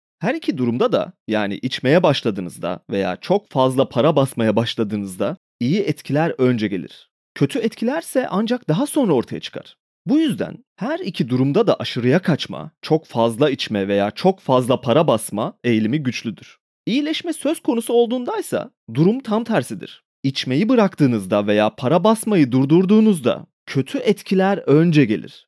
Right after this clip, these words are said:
ve iyi etkiler ancak daha sonrasında gelir. Bu yüzden tedaviye devam etmek çok zordur. Bu çok güzel bir benzetme bence. Her aşırıya kaçılmış bir gecenin sabahında "Bir daha bu kadar içmeyeceğim." dediğimiz gibi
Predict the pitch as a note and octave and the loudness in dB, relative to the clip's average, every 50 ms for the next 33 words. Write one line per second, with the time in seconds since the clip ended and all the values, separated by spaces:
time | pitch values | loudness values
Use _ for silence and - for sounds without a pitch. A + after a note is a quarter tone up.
0 | _ - G#2+ G#2+ - _ - A#2 A#2 C3+ E3 C3 C3+ C3+ - - - C3 C3+ D3 | _ -2 0 0 -2 _ -4 0 2 2 2 2 2 -4 -4 -2 2 2 4 2
1 | - - B2 C3+ C#3+ C#3 D#3+ - - C3+ C#3 E3+ F3+ - - C3+ A#2+ G#2 - A2+ | 2 2 2 2 4 4 2 2 2 2 2 2 2 2 2 0 0 0 -2 -4
2 | G2 E2 D2+ D2 C#2 B1+ - - - _ _ _ _ _ - - B2+ D3+ F3 F#3 | -8 -6 -6 -8 -10 -10 -14 -18 -20 _ _ _ _ _ -8 0 2 4 4 4
3 | D#3+ A#2 - G#2+ G2 F#2+ - A2+ G#2 G2 A2 A2+ A2+ A#2+ B2+ B2 A2+ G#2 A#2 G#2+ | 2 2 0 -2 -2 -2 -4 -4 0 2 2 2 4 4 2 2 2 2 2 2
4 | G#2+ A#2 C#3 D3+ D#3+ D3+ - - C3 C3+ - - - - D#3 C#3+ C#3+ - G#2+ G#2 | 2 2 2 4 2 0 0 0 -4 -4 -4 -6 -6 0 0 0 0 -2 -8 -6
5 | G#2 D#2 C2+ - - - - _ _ _ _ _ _ _ _ _ _ _ - B2+ | -6 -8 -8 -12 -20 -20 -20 _ _ _ _ _ _ _ _ _ _ _ -10 -6
6 | C#3+ F3 G3+ - - - A3+ B3+ _ - D3 B2+ C#3 D3+ F3 F#3 D#3 C#3+ B2 A2 | -6 -6 -6 -6 -2 -2 -2 -2 _ -4 -2 0 2 2 2 4 4 4 4 2
7 | A2 A2 G#2+ G#2+ - G#2 G#2 G2+ G2+ G2+ G2 B2+ C#3 C4 _ _ _ _ _ - | 0 0 -2 -4 -4 -2 -2 -2 -2 -2 -4 -6 -8 -8 _ _ _ _ _ -8
8 | F3+ B3 E4 F4 - - D3 D#3 - G3 F#3+ G3+ G3+ G3+ - F#3 E3+ - G3 F#3+ | -6 -6 -6 -6 -6 -6 -6 -4 -2 -2 0 0 0 0 0 -4 -4 -2 -2 -2
9 | F#3+ A3 - - D#3 D3 B2 C3+ B2+ A#2+ D3 C#3 D3 D3 - - C#3 B2 B2 B2 | -2 -2 -4 -4 -4 0 2 2 4 4 4 4 4 2 0 -2 -2 2 4 4
10 | A#2+ B2 B2 A#2+ A#2+ G#2+ A#2 C3 F3 E3 D3 F#3+ E3 D#3 C#3+ D3 C#3+ C#3+ G3+ - | 4 4 2 0 2 2 4 2 2 2 2 0 2 2 2 2 2 2 0 2
11 | - A#3 F#3 G3 F#3+ B3 - - - G#3+ G3 D3+ E3+ E3+ E3+ E3+ D#3+ E3 D#3 F3+ | 2 2 4 4 2 2 -2 -6 -6 -4 -2 2 2 2 2 4 2 2 2 2
12 | A3 B3+ E4+ F4 E4 B3+ - - A#2 G#2+ | -2 -2 -2 -4 2 2 2 2 2 -2